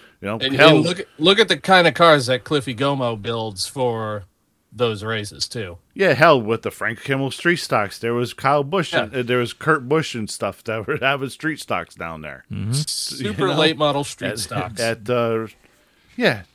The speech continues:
Speaker 1: they have,
Speaker 3: Rock,
Speaker 1: they had
Speaker 3: yeah.
Speaker 1: Kurt Busch in a street stock down in, in, in Rockingham, North Carolina for, uh, twenty twelve or twenty eleven Frank Kimmel show.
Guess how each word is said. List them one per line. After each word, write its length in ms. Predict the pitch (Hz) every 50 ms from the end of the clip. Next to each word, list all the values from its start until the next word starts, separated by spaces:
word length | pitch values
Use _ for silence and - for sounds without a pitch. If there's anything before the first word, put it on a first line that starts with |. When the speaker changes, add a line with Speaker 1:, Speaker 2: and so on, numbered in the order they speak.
| _ _ -
Speaker 1:
they 140 | 147 143 143
have, 220 | 147 143 143 139
Speaker 3:
Rock, 80 | 139 -
Speaker 1:
they 120 | 143 139
had 200 | 131 131 135 127
Speaker 3:
yeah. 60 | 82 82
Speaker 1:
Kurt 260 | - 143 143 135 117
Busch 260 | - 143 147 - - -
in 80 | 117 107
a 60 | 101
street 340 | - - - - 104 95 87
stock 320 | - - 104 90 87 80 -
down 260 | 110 107 110 110 110
in, 220 | 107 104 98 95 - _ _ _ _ _ _ _ _ _ _ _
in, 260 | - 117 110 107 110 - _ _ - 120 113 117 110 123 117 107 -
in 320 | 127 120 113 107 101 92 - _ _ _ -
Rockingham, 600 | 107 123 127 127 - - 135 104 135 127 127 127
North 220 | 131 135 131 -
Carolina 640 | - - 143 135 131 143 143 131 117 95 85 80 73 67
for, 420 | _ _ - 87 80 78 76 76 73 -
uh, 320 | 98 85 76 73 73 71 73 _ _ _
twenty 280 | - - 104 104 101 95
twelve 480 | 90 - - 101 98 95 95 92 - -
or 80 | 87
twenty 300 | - - - 101 98 98
eleven 400 | 98 95 98 95 92 87 92 90
Frank 260 | - - 98 98 95
Kimmel 260 | - - 123 117 98 82
show. 300 | - - 73 65 65